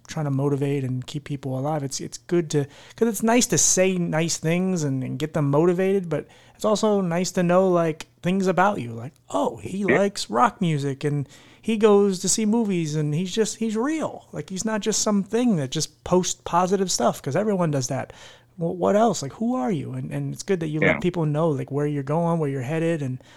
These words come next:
Speaker 1: what you've been through. And, you know, and also it, it helps when you do other little side ventures, 'cause it, it shows that, you know, "Oh, is he just the breast cancer guy?" It's like, "No, I'm, I'm also a person. I got a wife and,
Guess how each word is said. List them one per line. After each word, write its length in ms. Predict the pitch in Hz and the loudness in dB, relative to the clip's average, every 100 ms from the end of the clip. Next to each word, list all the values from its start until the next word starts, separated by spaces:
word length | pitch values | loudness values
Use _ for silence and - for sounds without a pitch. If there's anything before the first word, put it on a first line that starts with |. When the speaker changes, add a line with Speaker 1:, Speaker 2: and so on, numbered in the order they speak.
| - - | -20 -12
Speaker 1:
what 160 | - 151 | -6 -4
you've 140 | 135 | -4
been 220 | 135 175 165 | -2 -2 0
through. 320 | 170 175 170 | 0 0 0
And, 340 | 135 131 131 - - - _ | -2 -4 -8 -16 -20 -20 _
you 140 | 147 143 | -6 -2
know, 100 | 143 | 0
and 80 | |
also 360 | 147 165 165 165 | 2 2 2 2
it, 100 | 156 | 2
it 300 | 156 156 156 | 2 0 0
helps 300 | 143 175 - | -2 -2 -2
when 120 | 170 | -2
you 220 | 160 160 139 | 0 -2 -2
do 300 | 147 180 170 | -2 0 0
other 260 | 156 151 | 2 2
little 480 | 143 143 139 135 135 | 2 0 -2 -4 -6
side 340 | - - 147 139 | -4 0 0 0
ventures, 340 | 139 135 131 | -2 0 -4
'cause 160 | - 135 | -4 -6
it, 160 | 135 - | -6 -6
it 160 | 147 | -6
shows 380 | - 143 139 139 | -4 -4 -2 -2
that, 180 | 135 - | -6 -6
you 100 | 147 | -4
know, 160 | 131 131 | -4 -2
"Oh, 200 | 175 131 | 0 0
is 100 | 113 | -2
he 80 | 160 | -6
just 220 | 147 143 | -4 -4
the 60 | 143 | -2
breast 280 | 143 175 - | 0 0 0
cancer 320 | 143 131 131 | -2 -2 -4
guy?" 240 | 131 123 | -4 -6
It's 160 | 120 - | -8 -12
like, 160 | 147 233 | -10 -6
"No, 120 | 214 | -4
I'm, 200 | 165 180 | -6 -4
I'm 80 | 165 | -4
also 200 | 180 170 | -4 -4
a 40 | 135 | -8
person. 440 | - 208 - 117 | -4 -4 -4 -8
I 120 | 113 | -10
got 140 | 143 156 | -6 -4
a 40 | |
wife 480 | 117 135 165 165 - | -4 -2 0 -2 -6
and, 160 | 110 | -14